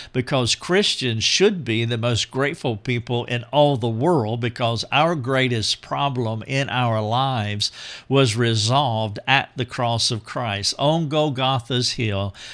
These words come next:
Christ took our sins. He took our unrighteousness, and he gave us an alien righteousness, and now we have his righteousness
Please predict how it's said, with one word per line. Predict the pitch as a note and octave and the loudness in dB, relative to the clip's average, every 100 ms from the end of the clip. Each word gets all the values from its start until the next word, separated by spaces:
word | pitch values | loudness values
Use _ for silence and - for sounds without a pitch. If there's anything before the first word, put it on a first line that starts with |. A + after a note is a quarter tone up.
| - | -18
Christ | - - C#3 C3+ B2+ - | -8 0 2 4 2 0
took | - D3 C3+ - | 0 -2 -2 -4
our | B2+ B2+ B2+ B2 - | -2 0 0 -2 -2
sins. | - - D3 B2+ G2+ G2 G#2 - | 2 4 4 2 0 -2 -4 -2
He | B2 | -2
took | A2+ - D3+ D3 - - - - | -2 2 2 2 -6 -18 -20 -4
our | - B2 A#2 A#2 | 2 4 4 2
unrighteousness, | C#3 C#3+ C#3+ A#2 B2 B2 C3 - A2+ - - G#2 G#2 G2+ - | 2 2 2 0 2 2 2 0 0 -2 -2 -4 -2 -2 -2
and | A2 | -2
he | B2 B2 | -2 -2
gave | A2 B2+ C3+ B2+ | 2 4 4 0
us | B2 A2+ G#2+ | 0 2 0
an | - A2+ A2+ | 0 -4 -2
alien | C#3+ C#3 D3 C#3 A#2 A2+ A2 - - - | 2 4 4 2 0 -2 -4 -8 -16 -8
righteousness, | A#2 A#2 B2 B2 A#2+ B2+ G#2 - - G#2 - | -2 2 4 4 2 0 0 0 -2 -2 -2
and | A#2 A2+ | -2 -2
now | B2+ B2 | 0 0
we | B2 B2+ | 0 0
have | B2+ A#2+ G#2 | 0 -2 -2
his | - D3 D#3 - | 2 4 4 0
righteousness | B2 A2 G#2+ - A2+ A2 - A2 G#2 | 0 0 0 -2 -2 -2 -2 -4 -4